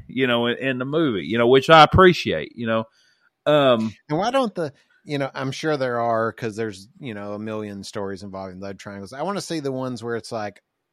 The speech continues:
Speaker 2: i-, if it's like the two guys, or, and I don't care if it's two guys or two girls, they just decide, like, the, the, the third one isn't worth it, so fuck 'em, we'll just be best friends and we'll <laughs> go off and do, do
Speaker 1: Right.
Speaker 2: stuff. <laughs>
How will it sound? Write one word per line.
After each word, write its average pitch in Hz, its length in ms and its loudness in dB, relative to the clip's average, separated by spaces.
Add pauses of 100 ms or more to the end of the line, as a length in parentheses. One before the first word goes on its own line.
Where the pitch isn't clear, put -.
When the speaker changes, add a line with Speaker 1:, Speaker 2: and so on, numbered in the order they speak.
(320)
Speaker 2:
i-, 120 200 -10
if 123 240 -10
it's - 240 -10
like 107 200 -8
the 107 80 -12
two 123 240 -10
guys, 104 400 -8
or, 101 80 -16
and 156 200 -8
I 180 120 -2
don't 185 180 -10
care 120 160 -4
if 104 80 -8
it's - 120 -16
two 120 180 -6
guys 123 240 -4
or 101 40 -20
two 135 200 -6
girls, 135 320 -8 (840)
they 139 200 2
just 156 240 -4
decide, 147 460 -2
like, 127 220 -6
the, 127 140 -4
the, 113 340 -2 (100)
the 117 140 0
third 139 360 2
one 123 260 2
isn't 117 280 -2
worth 107 320 -2
it, 131 180 2
so 107 160 -4
fuck - 320 -4
'em, 120 180 0
we'll 110 160 2
just 107 240 -8
be 123 120 0
best 117 280 0
friends 120 440 -2
and 104 100 -6
we'll 117 160 2
<laughs> - 20 -2
go - 180 6
off 147 240 6
and 156 280 2
do, 208 200 6
do 170 260 6
Speaker 1:
Right. 147 520 6
Speaker 2:
stuff. - 100 -8
<laughs> - 60 -20